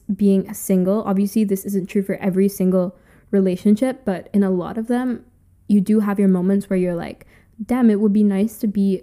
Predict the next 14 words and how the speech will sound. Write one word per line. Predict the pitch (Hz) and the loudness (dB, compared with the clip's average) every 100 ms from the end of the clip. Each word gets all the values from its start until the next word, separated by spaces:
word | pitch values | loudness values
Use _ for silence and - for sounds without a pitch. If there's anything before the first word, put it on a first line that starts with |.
| - | -10
single | - 247 294 196 170 | -6 -4 -2 -4 -2
and | 196 190 | -2 -2
free | 220 233 | 0 0
right | 196 - | 0 -4
now," | 196 190 202 - | -10 -12 -12 -4
you | |
know? | 185 185 226 - _ _ _ _ | -2 0 -4 -8 _ _ _ _
So | - 240 214 202 - _ | -6 0 0 -2 -8 _
yeah, | 240 220 | -2 0
it's | 175 - | -4 -6
that | 214 - | -6 -2
thing | 220 220 | 2 2
of | 214 | 2
always | 196 196 196 185 | 2 2 2 0